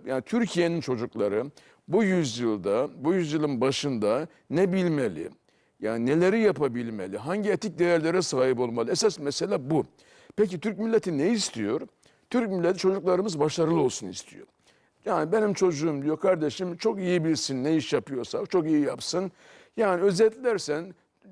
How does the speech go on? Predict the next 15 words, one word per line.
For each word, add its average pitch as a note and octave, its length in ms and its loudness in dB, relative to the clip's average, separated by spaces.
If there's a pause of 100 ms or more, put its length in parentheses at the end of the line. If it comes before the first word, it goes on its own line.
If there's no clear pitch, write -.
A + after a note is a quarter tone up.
(100)
dünyayı A3 460 2
değiştirecek F#3+ 640 4
kadar F3+ 220 0
güçlü D#3+ 320 -4
olsun, D3 380 0
donanımlı F3+ 440 2
olsun. D3 360 0 (460)
İyi A3+ 240 4
bir F3+ 180 4
iş D#3+ 140 0
olsun, C3+ 320 2
iyi G3+ 180 0
para E3+ 260 2
kazansın. C#3+ 600 0 (240)
İşte F3+ 220 0